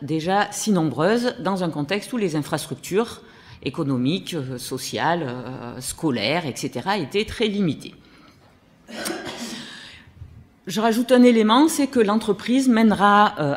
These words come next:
à partir du moment, du moment où sera adoptée une politique de limitation des naissances, une activité de planification des naissances, puisque c'est elle qui sera chargée, hein, de contrôler la politique de l'enfant unique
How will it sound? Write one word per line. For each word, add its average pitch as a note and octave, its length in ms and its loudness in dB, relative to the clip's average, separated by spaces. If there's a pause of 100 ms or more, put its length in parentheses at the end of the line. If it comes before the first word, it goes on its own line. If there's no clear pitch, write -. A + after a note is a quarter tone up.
à D#3+ 80 2
partir F3 280 -2
du B3 80 4
moment, G#3+ 360 2 (160)
du D#3 160 -2
moment G#3+ 320 4
où G#3 80 2
sera E3 260 -2
adoptée D#3+ 360 2
une F3 120 2
politique F3+ 420 -4
de D#3+ 100 -2
limitation F3 520 -2
des D#3 140 0
naissances, D3 580 -4 (520)
une F#3 140 0
activité F3 460 -2
de A3+ 80 0
planification F3+ 800 0
des D#3 140 -2
naissances, F#3 400 -2
puisque - 320 -4
c'est D#3 240 -4
elle G#3+ 200 -2
qui A3+ 140 -4
sera G3 360 -2
chargée, F#3 560 -4
hein, G3 100 -2
de F3+ 100 -2
contrôler A3 580 2
la F3 120 2
politique D#3+ 420 -6
de D#3 80 0
l'enfant C#3 300 -2
unique D#3+ 400 -4